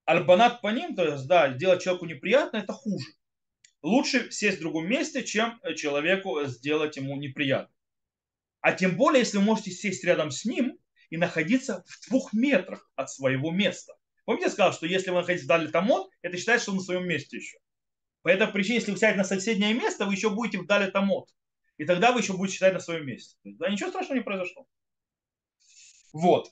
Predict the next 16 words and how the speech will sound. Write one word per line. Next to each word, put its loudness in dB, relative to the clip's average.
Э, 6
это 6
с -2
точки -2
зрения, 2
э, 0
постоянного -2
места. -12
Э, 4
на 4
этом, 4
в -4
принципе, -4
мы 2
уже 6
разобрались, 2